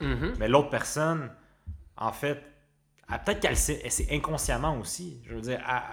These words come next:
Speaker 2: elle redonne pas l'appareil parce qu'elle est pas consciente de ça non plus. Donc, ça fait, tu sais, rendu là, je veux dire, c'est un des deux doit faire la job d'indiquer à l'autre qui fait pas sa job.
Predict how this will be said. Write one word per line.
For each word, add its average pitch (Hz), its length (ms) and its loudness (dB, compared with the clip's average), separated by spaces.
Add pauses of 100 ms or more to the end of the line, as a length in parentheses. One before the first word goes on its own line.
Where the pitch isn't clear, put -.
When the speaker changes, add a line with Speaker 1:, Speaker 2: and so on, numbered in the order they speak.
(220)
Speaker 2:
elle 110 100 0
redonne 127 240 2
pas 156 100 2
l'appareil 139 520 2
parce 117 180 -4
qu'elle 104 140 -8
est - 40 -20
pas 131 80 -6
consciente 120 500 -6
de 101 120 -8
ça 151 240 -4 (220)
non 107 180 -4
plus. 160 300 -6 (180)
Donc, 139 160 6
ça 131 140 2
fait, 151 240 0 (840)
tu 151 80 -2
sais, 156 60 6
rendu 120 280 2
là, 156 220 8
je 117 80 -4
veux 117 80 0
dire, 123 200 2
c'est 127 200 -4 (540)
un 170 140 10
des 147 160 4
deux 151 240 6
doit 127 220 4
faire 143 180 6
la 120 200 2
job 120 520 0
d'indiquer 120 500 0
à 110 120 2
l'autre 123 360 2
qui - 100 -16
fait 107 160 -8
pas 123 120 -8
sa 98 240 -6
job. 123 260 -4